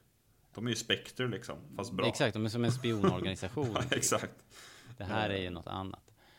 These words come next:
Speaker 1: Ja.
Speaker 2: Ja, nej, så att det, det är inte lika bra bara, helt enkelt. Tyvärr,
Speaker 1: Nej,
Speaker 2: då, då.
Speaker 1: det, det, det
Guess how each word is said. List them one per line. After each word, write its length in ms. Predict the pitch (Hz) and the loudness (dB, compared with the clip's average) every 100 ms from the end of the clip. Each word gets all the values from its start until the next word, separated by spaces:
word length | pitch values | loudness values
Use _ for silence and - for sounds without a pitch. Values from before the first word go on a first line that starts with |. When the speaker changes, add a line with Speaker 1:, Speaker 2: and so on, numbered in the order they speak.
| - | -14
Speaker 1:
Ja. 140 | 95 92 | -10 2
Speaker 2:
Ja, 160 | 113 135 | 6 8
nej, 180 | 139 143 | 8 8
så 100 | - | 8
att 80 | 123 | 10
det, 140 | 156 | 10
det 220 | 131 120 | 8 4
är 40 | 156 | 4
inte 160 | 156 | 6
lika 220 | 98 - - | 2 -2 -6
bra 460 | - 85 101 80 - | -6 -2 0 0 -2
bara, 180 | 64 | -6
helt 220 | 58 80 82 | -6 -10 -14
enkelt. 420 | 78 - - - - 151 - | -14 -14 -14 -14 -12 -14 -8
Tyvärr, 300 | 95 - 120 | -8 0 2
Speaker 1:
Nej, 320 | 139 156 151 | 2 2 -2
Speaker 2:
då, 60 | 87 | -4
då. 140 | 92 - - - | -6 -10 -14 0
Speaker 1:
det, 140 | 135 | 2
det, 400 | 139 139 147 160 175 135 123 - | 2 0 -2 -2 -6 -4 -4 0
det 180 | 165 | 0